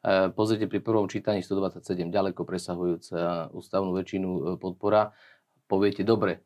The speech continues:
veď prvé čítanie. No ale podporil sa vládny návrh v takom texte a znení, ako je. Áno, prídu teraz diskusie v druhom čítaní,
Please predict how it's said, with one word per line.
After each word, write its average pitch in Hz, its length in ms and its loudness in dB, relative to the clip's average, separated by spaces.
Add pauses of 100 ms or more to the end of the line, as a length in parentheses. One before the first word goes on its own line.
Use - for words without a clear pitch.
(100)
veď 90 400 -6
prvé 101 240 2
čítanie. 92 400 -4
No 107 160 4
ale 117 80 6
podporil 113 400 2
sa 95 160 0
vládny 104 320 4
návrh 107 400 2
v - 80 -20
takom 104 240 0
texte 98 400 -2
a - 20 0
znení, 101 220 0
ako 92 240 2
je. 104 100 4 (380)
Áno, 113 240 6
prídu 131 320 4
teraz 90 240 2
diskusie 110 640 0
v 104 60 -4
druhom 95 260 2
čítaní, 107 480 2